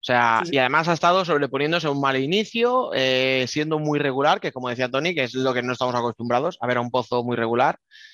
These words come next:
Speaker 1: O sea, estamos acostumbrados a que te pueda hacer un partido muy bueno, pero luego, pues, mira, incluso este año, que ha sido un año muy bueno, de repente te pierden en casa con Peñíscola. O sea, a, a, y eso hace cuatro jornadas, no estoy hablando de, de principios. O sea,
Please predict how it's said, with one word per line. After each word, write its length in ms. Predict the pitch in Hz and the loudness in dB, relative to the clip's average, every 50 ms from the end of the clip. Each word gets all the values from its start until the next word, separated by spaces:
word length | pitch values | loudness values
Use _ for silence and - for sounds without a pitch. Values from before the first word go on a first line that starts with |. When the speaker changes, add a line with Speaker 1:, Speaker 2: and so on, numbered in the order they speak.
| _ _ | _ _
Speaker 1:
O 20 | _ | _
sea, 140 | - 127 120 | -2 0 0
estamos 200 | 117 117 117 120 | 0 0 0 2
acostumbrados 540 | 123 127 127 - 131 123 131 127 131 135 | 2 0 0 0 -2 0 0 0 0 0
a 80 | 131 120 | -2 -2
que 100 | 120 117 | -2 -4
te 120 | - 117 | -6 -6
pueda 180 | - 127 131 123 | -2 0 0 0
hacer 160 | 123 127 127 | 0 0 -4
un 120 | 127 123 117 | -4 -2 0
partido 300 | 131 120 123 127 123 120 | -2 -2 0 -2 -4 -4
muy 160 | 123 123 120 | -4 -4 -2
bueno, 320 | 120 131 135 131 127 123 123 | 0 0 0 0 0 -2 0
pero 140 | 123 120 | 0 0
luego, 380 | 117 120 123 123 127 127 127 120 | 2 2 2 2 2 0 0 0
pues, 300 | - 127 113 - - - _ | -2 -4 -6 -6 -8 -12 _
mira, 240 | 120 127 139 143 107 98 | -2 0 2 2 0 0
incluso 300 | 107 120 120 120 110 123 | -2 -4 -4 -2 0 0
este 220 | 135 139 - 180 156 | -2 0 2 2 2
año, 300 | 143 139 139 160 196 202 | 2 2 2 0 0 2
que 80 | 190 143 | 2 2
ha 40 | |
sido 260 | 135 139 135 131 - - _ - - - - - - _ _ _ | 2 2 0 0 -2 -6 _ -20 -20 -20 -20 -20 -20 _ _ _
un 140 | - 143 147 143 | -6 -2 0 0
año 180 | 143 143 143 | 0 2 0
muy 180 | 143 143 147 143 | 0 2 0 2
bueno, 460 | 135 135 139 160 190 202 - - - - - _ _ _ | 2 2 2 2 2 0 0 -4 -8 -14 -20 _ _ _
de 120 | - 127 127 | -2 -2 0
repente 280 | 131 117 135 135 156 156 | 2 0 0 0 0 0
te 120 | 160 170 | 0 0
pierden 240 | 180 190 190 165 143 | 2 2 2 2 0
en 60 | 131 | 0
casa 220 | 135 127 123 127 | -2 -2 -2 -2
con 140 | 120 127 117 | -4 -4 -4
Peñíscola. 420 | 117 120 156 190 - - 127 107 - - | -2 -2 -2 -2 -2 -2 -4 -4 -4 -10
O 140 | _ _ _ | _ _ _
sea, 180 | - 113 117 - | -2 0 0 0
a, 180 | - 110 80 62 | 0 0 -2 -2
a, 220 | - - - - - | -2 -4 -6 -6 -4
y 140 | - 139 143 | -2 0 0
eso 180 | 143 123 151 175 | 0 2 2 0
hace 380 | 180 165 196 175 147 143 135 - _ | 2 2 2 2 2 0 -2 -6 _
cuatro 280 | - 147 143 127 127 120 | -2 0 0 0 -2 -4
jornadas, 380 | - 123 147 208 226 185 123 | -4 -2 0 2 2 2 2
no 140 | 123 131 135 | 0 -2 -2
estoy 180 | 131 - - 143 | -2 -2 -2 0
hablando 260 | 135 131 131 131 127 | 0 0 0 0 0
de, 260 | 123 117 117 117 117 | 0 0 0 0 0
de 120 | 117 117 110 | -2 -2 -4
principios. 580 | 123 117 113 147 196 185 185 135 - - - - | -4 -6 -4 -4 -2 0 0 -2 -2 -4 -8 -2
O 80 | 123 120 | 0 0
sea, 140 | 110 - | 0 0